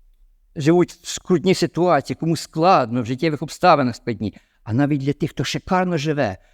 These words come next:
хто краде, хто ворує, хто обманює, хто розвиває корупцію, хто цією корупцією, цю корупцію очолив. Христос і для них прийшов. І Він хоче врятувати всіх.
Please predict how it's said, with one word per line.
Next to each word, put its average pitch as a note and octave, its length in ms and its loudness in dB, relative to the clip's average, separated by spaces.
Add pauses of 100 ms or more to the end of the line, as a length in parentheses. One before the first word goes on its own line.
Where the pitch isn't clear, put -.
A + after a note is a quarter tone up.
хто - 220 0
краде, G3 480 2
хто B3 240 -2
ворує, A3+ 460 0
хто - 180 -6
обманює, G#3 680 0 (300)
хто F#3 340 2
розвиває D3+ 640 2
корупцію, D#3 800 -4 (680)
хто A#3+ 160 0 (300)
цією G3 260 2
корупцією, F3 480 -2 (160)
цю F#3+ 100 -6
корупцію F3 420 -2
очолив. G3+ 680 2 (480)
Христос - 380 -2
і A#3 80 0
для G#3 180 4
них C#4+ 260 2
прийшов. C3 640 -4 (320)
І D3 60 -6
Він A3 220 2 (140)
хоче C#4 300 -2
врятувати A3 680 0
всіх. - 680 -4